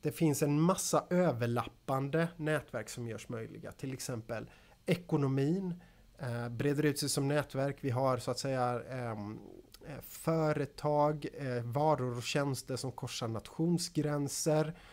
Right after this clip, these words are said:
som, eh, som, eh, så att säga, eh, skapar flöden utav, eh, varor och tjänster runt, eh, runt jorden, som inte längre är bundna till att vara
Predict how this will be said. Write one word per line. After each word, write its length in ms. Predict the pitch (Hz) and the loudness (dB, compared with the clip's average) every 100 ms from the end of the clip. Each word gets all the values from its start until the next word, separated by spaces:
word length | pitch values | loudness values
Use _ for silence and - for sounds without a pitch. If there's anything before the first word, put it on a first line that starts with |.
| - | -12
som, 560 | - - 147 131 123 123 | -2 2 4 4 2 -2
eh, 920 | - - 123 120 117 120 113 107 - | -4 -6 -4 -2 -2 -2 -4 -6 -10
som, 520 | 131 - 127 123 123 | -10 -4 -2 -2 -4
eh, 220 | 117 123 | -6 -6
så 160 | - 135 | -6 -6
att 100 | 123 | -4
säga, 380 | 143 127 117 117 - - - - - | -2 -2 -2 -4 -8 -20 -20 -20 -14
eh, 340 | 120 117 113 | -8 -6 -6
skapar 360 | - - 143 - | -8 -4 -2 -2
flöden 680 | - 147 156 151 131 151 156 | -2 0 2 2 2 0 0
utav, 540 | 151 - 139 131 127 | 0 0 2 2 0
eh, 260 | 139 135 135 | -2 -2 0
varor 360 | 143 139 120 | 0 0 0
och 80 | 120 | -2
tjänster 540 | 117 143 135 - 127 123 | -2 0 0 -4 -4 -2
runt, 360 | 127 120 - | -2 -4 -6
eh, 600 | - - 117 123 120 123 | -14 -16 -12 -12 -10 -10
runt 320 | 135 135 123 | -6 -4 -4
jorden, 600 | 139 131 123 131 165 214 - - - - - - | -2 0 0 2 4 4 0 -16 -20 -18 -18 -8
som 420 | - 160 143 147 | 4 6 6 4
inte 200 | - 160 | 4 6
längre 260 | 160 147 139 | 8 8 6
är 40 | |
bundna 500 | 127 151 160 120 127 | 4 6 4 4 2
till 240 | 135 131 117 | 2 0 0
att 180 | 117 131 | -2 -2
vara 280 | 123 104 | 0 0